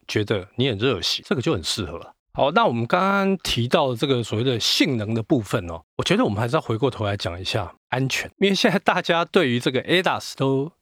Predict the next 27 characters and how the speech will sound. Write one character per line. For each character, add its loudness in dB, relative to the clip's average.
要 0
求 0
都 0
很 -4
高 0
嘛。 -12
你 2
车 2
子 -4
一 0
定 2
要 2
有 -6
A -2
D 0
A 2
S。 -8
第 4
五 2
代 4
的 -2
R 2
X -6
呢， 2
它 2
标 2
配 -2